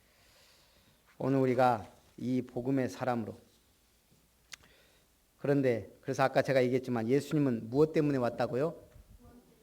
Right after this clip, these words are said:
구원. 그리스도의 일을 하기 위하여, 선지자, 제사장, 왕의 직무를 완성하기 위하여,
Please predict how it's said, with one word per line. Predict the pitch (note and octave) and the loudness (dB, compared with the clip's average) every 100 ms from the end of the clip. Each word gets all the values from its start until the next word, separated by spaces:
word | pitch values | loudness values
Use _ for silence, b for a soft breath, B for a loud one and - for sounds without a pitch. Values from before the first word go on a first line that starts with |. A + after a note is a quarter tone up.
| _ | _
구원. | - - G2+ G2+ - _ _ _ _ _ | -18 -8 -8 -8 -16 _ _ _ _ _
그리스도의 | - D3+ F3+ - F3 C#3+ | -4 -2 -2 2 2 2
일을 | E3 F3+ | -2 -2
하기 | C3+ D3 D3 | -4 -6 -6
위하여, | A2 G2+ G2+ - _ _ _ _ | -6 -8 -12 -20 _ _ _ _
선지자, | - F3 F#3 E3+ F3 D#3 | -4 0 0 4 6 6
제사장, | - D3+ C#3+ D3 C#3+ B2 | 4 2 4 4 4 4
왕의 | C3 C#3+ C#3 | 2 2 -2
직무를 | - B2+ B2 C3+ F#3+ G3+ - _ | -4 -6 -4 -2 -2 -4 -16 _
완성하기 | A2+ A#2+ A#2 A#2 A#2 A#2+ | -6 -6 -8 -8 -6 -8
위하여, | G2+ | -8